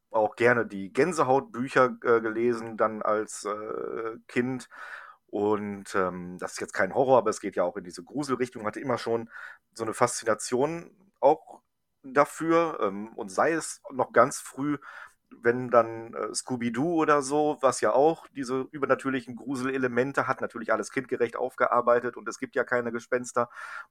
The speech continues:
oder, äh, Folgen von den drei Fragezeichen, wo ja auch teils, ähm, schon gruselige Elemente dann auch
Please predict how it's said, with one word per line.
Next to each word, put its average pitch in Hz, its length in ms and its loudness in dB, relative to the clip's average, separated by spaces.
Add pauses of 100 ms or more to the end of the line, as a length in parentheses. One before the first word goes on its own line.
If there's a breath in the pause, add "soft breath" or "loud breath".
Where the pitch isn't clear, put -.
(120)
oder, 117 520 8
äh, 101 160 2
Folgen 113 540 4
von 107 240 -4
den 101 140 -2
drei 95 180 2
Fragezeichen, 143 800 4
wo 113 100 -2
ja 101 100 2
auch 135 180 2
teils, 127 540 0
ähm, 104 300 -6 (320 loud breath)
schon 127 420 -2
gruselige 123 680 -2
Elemente 123 500 -2
dann 139 180 0
auch 135 300 -4